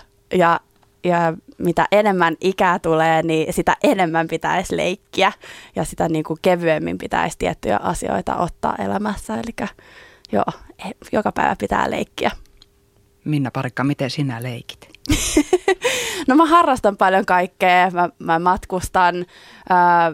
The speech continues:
Speaker 1: mut sit toi pukeutumispuoli on mulle sellainen suuri leikin asia, niinku yhdistelee vaatteita ja asusteita aika crazystikin, eikä m-,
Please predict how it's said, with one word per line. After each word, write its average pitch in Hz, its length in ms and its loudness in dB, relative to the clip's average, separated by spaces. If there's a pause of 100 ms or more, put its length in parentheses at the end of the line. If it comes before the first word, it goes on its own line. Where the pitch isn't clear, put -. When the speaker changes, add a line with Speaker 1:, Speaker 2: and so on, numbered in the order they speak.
(140)
Speaker 1:
mut 180 220 -6
sit 190 140 -4
toi 208 160 2
pukeutumispuoli 180 960 0
on 165 120 2
mulle 160 300 0
sellainen 160 380 0
suuri 160 400 0
leikin 160 460 -2
asia, 156 440 0 (380)
niinku - 340 -6
yhdistelee 160 760 0
vaatteita 165 680 0
ja 156 280 0
asusteita 165 580 -2
aika 165 260 -2 (100)
crazystikin, 196 840 -6
eikä 185 260 -4 (520)
m-, 180 60 -4